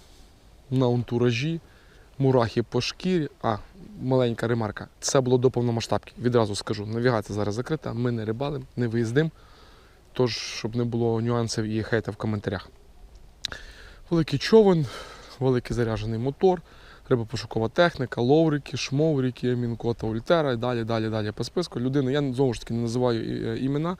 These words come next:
і далі по списку. Розказую від себе і розказую свою історію, щоб не було ніяких моментів і нюансів.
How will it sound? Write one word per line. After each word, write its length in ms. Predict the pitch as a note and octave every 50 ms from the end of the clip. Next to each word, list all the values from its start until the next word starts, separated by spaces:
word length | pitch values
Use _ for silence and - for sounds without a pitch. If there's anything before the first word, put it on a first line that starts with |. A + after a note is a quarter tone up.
| - - - - - - - -
і 40 | B2
далі 240 | A#2+ B2 A#2 A2+ A#2+
по 120 | - C#3+
списку. 440 | - - - F#3+ F#3 - - - C#3 - - - - - - -
Розказую 400 | C3+ A#2+ - C3+ B2+ A2+ B2+ C3
від 120 | D#3 E3
себе 280 | - - C#4 B3 A#3+ G#3+ - - - - - - -
і 40 | -
розказую 420 | D3 C#3+ - - D3 C#3 B2 B2+
свою 240 | - - - B2+ B2
історію, 380 | A#2+ - - - A2 A2 G#2 - - - - - -
щоб 180 | - - A2+
не 100 | B2 C3+
було 220 | C3 A#2+ B2 B2+ A#2+
ніяких 400 | A2+ A2+ G#2+ - - A#2 - -
моментів 420 | A#2+ A#2 A#2 A2+ A2 - - G#2+
і 60 | G#2+
нюансів. 400 | A2 A2 G#2+ G#2 G#2+ - - B2